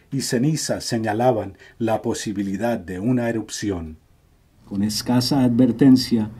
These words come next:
el volcán entró en erupción la tarde del trece de noviembre de mil novecientos ochenta y cinco. Comenzó a caer ceniza y lluvia fangosa. Se alertó a las comunidades,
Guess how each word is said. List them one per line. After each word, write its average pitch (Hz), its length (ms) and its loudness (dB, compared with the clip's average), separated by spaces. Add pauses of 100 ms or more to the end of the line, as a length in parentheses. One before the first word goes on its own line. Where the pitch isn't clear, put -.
(220)
el 123 160 8
volcán 123 500 4
entró 131 400 8
en 147 80 8
erupción 127 640 6
la 117 160 4
tarde 147 400 2
del 123 220 4
trece 156 420 2
de 139 140 6
noviembre 127 540 8
de 107 120 6
mil 143 220 8
novecientos 123 640 6
ochenta 120 400 4
y 113 40 6
cinco. 104 440 2 (560)
Comenzó 139 480 10
a 175 100 4
caer 135 300 4
ceniza 131 580 8
y 101 200 4
lluvia 147 360 8
fangosa. 117 640 6 (380)
Se - 160 4
alertó 131 480 6
a 147 40 4
las 139 220 2
comunidades, 113 800 8